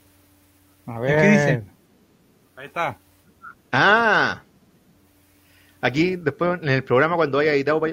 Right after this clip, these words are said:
Speaker 3: pa Spotify, vienen los ruidos de caja registradora.
Speaker 1: Chin, chin.
Speaker 2: Perfecto.
Speaker 1: Dice
Speaker 2: Entonces,
Speaker 1: Misael,
Speaker 2: ¿qué
Speaker 1: "Me llegó el
Speaker 2: me llegó?
Speaker 1: deportista mártir. Álvaro, muy agradecido".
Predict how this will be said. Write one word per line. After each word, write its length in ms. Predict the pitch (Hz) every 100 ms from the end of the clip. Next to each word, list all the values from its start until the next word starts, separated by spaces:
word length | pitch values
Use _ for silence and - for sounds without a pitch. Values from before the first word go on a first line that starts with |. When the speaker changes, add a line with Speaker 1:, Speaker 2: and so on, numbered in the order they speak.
| -
Speaker 3:
pa 80 | 139
Spotify, 500 | - 165 147 180 180 _ -
vienen 240 | 135 147
los 100 | 135
ruidos 160 | 131 151
de 60 | 143
caja 200 | 151 -
registradora. 600 | 131 123 - 143 120 139 - _ _ _ 107 - 196 147 - 139
Speaker 1:
Chin, 200 | - 226
chin. 280 | - 214 190 - _ -
Speaker 2:
Perfecto. 500 | 151 196 190 151 143 -
Speaker 1:
Dice 220 | 208 220
Speaker 2:
Entonces, 280 | 214 208 214
Speaker 1:
Misael, 200 | 240 240
Speaker 2:
¿qué 80 | 185
Speaker 1:
"Me 80 |
llegó 200 | 196 190
el 60 | 254
Speaker 2:
me 80 | 220
llegó? 100 | 220 220 240 269
Speaker 1:
deportista 140 | 277
mártir. 380 | 233 - 156 147 -
Álvaro, 380 | 190 220 190 156
muy 260 | 160 240
agradecido". 600 | 214 208 202 - 143 95